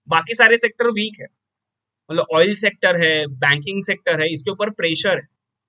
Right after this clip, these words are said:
Media sector है, इसके ऊपर pressure है। Media sector भी अभी news में था, इसके लिए सन टीवी, Z Business, जी News, ये दो stocks बहुत radar में थे।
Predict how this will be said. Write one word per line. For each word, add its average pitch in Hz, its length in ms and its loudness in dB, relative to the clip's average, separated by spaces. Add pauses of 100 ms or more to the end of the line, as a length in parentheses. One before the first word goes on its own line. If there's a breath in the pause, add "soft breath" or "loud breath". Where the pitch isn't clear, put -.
Media 175 320 0
sector 190 300 -8
है, 190 40 -4
इसके 190 180 -10
ऊपर 208 160 -4
pressure 151 420 -4
है। - 40 -18 (420)
Media 170 260 6
sector 208 300 -2
भी 208 100 2
अभी 208 160 0
news 175 260 -4
में 165 140 -2
था, - 60 -4
इसके 143 180 -6
लिए 185 100 -6
सन 170 280 -4
टीवी, 175 260 -6
Z 165 340 -6 (140)
Business, 160 420 -6
जी 165 340 -4 (440)
News, 160 300 -4
ये 180 60 -2
दो 175 160 -4 (300)
stocks 190 400 -2
बहुत 175 260 0
radar 156 300 2
में 127 120 -8
थे। - 80 -20